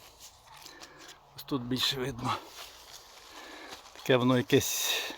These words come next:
як, як штучне, як пластмасове. Минулий рік і позаминулий в мене так було на лівії.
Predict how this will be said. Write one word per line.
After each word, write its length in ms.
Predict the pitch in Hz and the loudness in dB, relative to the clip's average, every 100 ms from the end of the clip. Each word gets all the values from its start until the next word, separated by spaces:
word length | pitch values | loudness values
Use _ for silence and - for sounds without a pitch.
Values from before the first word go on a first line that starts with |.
| - | -2
як, 140 | 131 110 120 - | 0 0 -8 0
як 260 | 139 131 - | 2 4 2
штучне, 520 | - 147 - - - - | 2 2 2 -2 -6 -6
як 140 | 123 - | -6 -2
пластмасове. 640 | 135 - 139 107 - 104 - - - - - - - - - - - - - - - - - - - - - - - - - - | -2 0 0 0 -4 -10 -16 -20 -20 -20 -20 -20 -20 -20 -20 -20 -20 -20 -20 -20 -20 -20 -20 -20 -20 -20 -20 -20 -20 -20 -20 -6
Минулий 400 | 135 135 160 151 | 0 4 6 6
рік 160 | 147 143 - - | 4 0 -8 -10
і 100 | 127 | -4
позаминулий 640 | - 131 135 131 143 143 | 2 4 6 6 8 8
в 40 | 131 | 6
мене 200 | 131 127 | 4 2
так 180 | 131 | 0
було 220 | 113 127 120 | 2 2 2
на 140 | 120 | 0
лівії. 440 | 117 110 107 107 | 0 -2 -4 -6